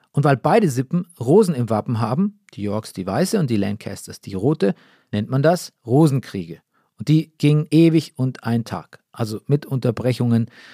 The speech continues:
fast dreißig Jahre. Und auch unsere drei von der Zankstelle spielen da, wie gesagt, eine gewichtige Rolle. Nachdem ihr Vater auf dem Schlachtfeld ums Leben kommt, müssen die drei einzig verbliebenen Brüder der Familie das Erbe unter sich aufteilen.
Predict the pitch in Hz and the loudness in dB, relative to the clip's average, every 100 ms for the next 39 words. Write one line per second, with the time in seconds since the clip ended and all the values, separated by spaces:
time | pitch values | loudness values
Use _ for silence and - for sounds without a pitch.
0 | - - 123 - - 107 113 120 - 90 | -20 -6 -6 -4 -2 -2 -2 -6 -6 -8
1 | 80 - _ _ - 180 175 - 185 160 | -8 -16 _ _ 0 2 2 2 -2 0
2 | 147 131 135 180 147 131 - - 202 220 | -2 0 0 0 -2 -2 0 0 0 0
3 | - 101 104 160 - _ _ _ _ - | -4 -2 -2 -2 -6 _ _ _ _ -8
4 | - 147 151 131 131 123 131 151 - 120 | 2 2 4 2 2 2 2 0 -4 -2
5 | 113 131 - 147 143 104 87 - _ _ | 0 -2 -2 0 2 0 -2 -10 _ _
6 | _ _ - 139 160 208 175 - 165 220 | _ _ -8 -4 0 4 4 4 2 4
7 | 208 139 - 147 - 180 - 170 151 139 | 2 0 -2 -2 0 0 2 0 2 -2
8 | - 160 202 147 131 165 - _ _ _ | 2 4 4 0 -2 -2 -6 _ _ _
9 | _ 156 208 196 175 156 156 170 208 190 | _ 2 4 4 4 4 2 0 -2 0
10 | 165 131 170 180 165 127 139 208 160 139 | 0 2 2 2 0 2 2 4 4 2
11 | 139 135 139 160 175 _ - 156 - 143 | 0 0 2 2 0 _ -6 -4 0 2
12 | 147 160 151 143 139 123 - - 98 - | 2 0 0 2 2 0 -6 -8 -8 -8
13 | - 90 85 | -10 -10 -12